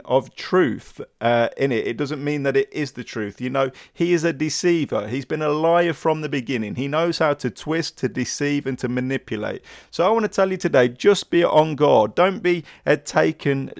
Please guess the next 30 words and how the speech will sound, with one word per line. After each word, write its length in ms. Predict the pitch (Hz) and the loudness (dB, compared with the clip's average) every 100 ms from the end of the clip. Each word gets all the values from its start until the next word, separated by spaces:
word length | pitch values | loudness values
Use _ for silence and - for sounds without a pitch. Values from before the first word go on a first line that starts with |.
| - | -10
just 380 | - 147 - - - - | -4 -4 -4 -10 -8 4
by 400 | 131 127 117 - _ | 6 6 4 0 _
anything. 520 | 117 123 117 107 - - _ _ _ _ _ - - | -4 -4 -6 -10 -10 -16 _ _ _ _ _ -16 -8
See, 200 | 156 151 | -2 0
in 100 | 151 | 0
Acts 220 | - - | -2 -2
sixteen 680 | 156 - - 156 156 120 - - _ _ | -4 -4 -6 -4 -2 -2 -6 -18 _ _
and 100 | 117 | -2
verse 260 | 110 131 123 | 2 2 4
seventeen, 840 | 139 123 127 - 156 117 95 113 _ | 0 0 0 0 0 -2 -6 -16 _
there 80 | 120 | -6
was 120 | 127 | -4
a 220 | 120 117 - | -4 -6 -10
woman 340 | 143 139 165 131 | -8 -4 -2 -2
that 140 | - | -2
had, 320 | - 131 120 - - - | 2 2 2 -4 -20 -4
in 160 | 143 147 | 0 2
the 80 | |
Greek, 380 | 127 139 143 - | 2 2 2 0
it's 160 | 127 - | -6 -6
a 80 | 113 | -8
python 580 | - 160 160 - 117 | -2 0 0 -2 -6
spirit, 480 | 110 - 110 98 - _ - | -6 -6 -4 -4 -8 _ -12
you 120 | 117 | -4
know, 200 | 120 123 | 0 0
and 120 | 131 | 0
she 140 | - 135 | -4 -6
was 140 | 113 | -6
speaking 680 | - - - 160 165 - 156 | -6 -8 -4 -2 -2 -4 -4
and 180 | 120 | -4